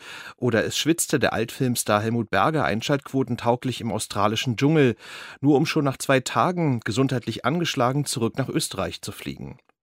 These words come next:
Der Skandal ist gewissermaßen schon eingepreist. Es wundert also schon ein wenig, wenn der Krawallsender R T L nun sein Gewissen entdeckt und C und D Promis wie Schlagerstar Michael Wendler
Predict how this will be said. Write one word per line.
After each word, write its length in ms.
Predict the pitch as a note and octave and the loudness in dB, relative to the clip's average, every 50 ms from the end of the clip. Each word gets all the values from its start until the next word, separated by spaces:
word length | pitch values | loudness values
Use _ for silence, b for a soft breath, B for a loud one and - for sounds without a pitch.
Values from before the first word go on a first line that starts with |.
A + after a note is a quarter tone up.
| _ - | _ -4
Der 80 | - C#3+ | -2 -2
Skandal 540 | - - - F#3+ F3+ E3 D#3 B2+ A2 G#2 G2 | -2 0 0 0 2 6 6 6 6 6 2
ist 180 | - - - | -2 -4 -4
gewissermaßen 640 | - C#3 A2 - - G#2 G2+ F#2+ F#2 - - A2+ - | -2 -2 -2 0 -2 -2 -2 -2 -2 -4 -6 -8 -6
schon 160 | - C3 B2 | -6 -6 -6
eingepreist. 880 | - - E3 E3 B2+ - - - A#2+ - - - - - - - - _ _ _ _ _ _ B B B B B B B | -6 -4 -4 -4 -6 -6 -8 -10 -10 -10 -10 -10 -12 -12 -12 -16 -20 _ _ _ _ _ _ B B B B B B B
Es 180 | D3+ B2 D#3 | -2 0 2
wundert 240 | G#3 B3 B3+ G#3+ - | 4 4 4 4 4
also 160 | - D3+ D#3 | 2 0 2
schon 220 | D3 - B2+ A#2 - | 0 2 2 2 4
ein 180 | G#2 A2+ F#2+ | 2 2 2
wenig, 320 | A2 A2 G#2+ G#2+ G2+ - - | 2 2 2 0 -2 -2 -4
wenn 80 | G#2+ | -2
der 100 | G#2+ A2 | 0 0
Krawallsender 680 | - - - G#2 F#2 G2 G2+ B2 B2+ B2+ C3 B2+ A#2+ | 0 0 -2 0 2 4 4 4 2 0 0 0 0
R 160 | - - G2 G#2 | 2 0 -2 -2
T 140 | - - - | -2 -8 -4
L 280 | - G2+ G#2 G#2+ B2+ | -2 -2 0 0 0
nun 160 | D3 D3 C#3+ C3+ | 0 0 0 0
sein 180 | C#3+ C#3+ C#3 | 0 0 0
Gewissen 380 | C3+ C3+ C#3 E3+ - - F3 - | 0 2 0 0 2 2 -2 -2
entdeckt 460 | - A2+ G#2 - B2 A#2+ - - - B B B B B B B | -2 -2 0 2 2 2 0 -4 -14 B B B B B B B
und 240 | - A2+ A2+ G2 - | -2 -2 -2 0 0
C 340 | - - A#2+ A#2+ B2 C3+ | 0 2 2 2 2 2
und 200 | C3+ A#2 G#2 - | 2 0 0 0
D 120 | A#2 A#2 A#2 | 0 0 0
Promis 520 | - - - C3 B2+ C#3 C#3+ D3+ - - | 0 -2 0 0 2 2 2 0 0 -2
wie 80 | A#2+ G#2+ | -4 -4
Schlagerstar 680 | - - G#2 G2 A2 A#2+ A#2+ - - - B2 A2+ A2 | -2 2 2 2 2 2 0 -2 -2 0 0 0 0
Michael 400 | G#2+ G#2+ - - C2 D#2 G#2+ G2+ | 0 -2 -2 -2 -2 -2 0 0
Wendler 400 | A2+ A#2+ D3+ - D#3 D3+ C#3+ C3+ | 0 0 0 2 4 4 4 4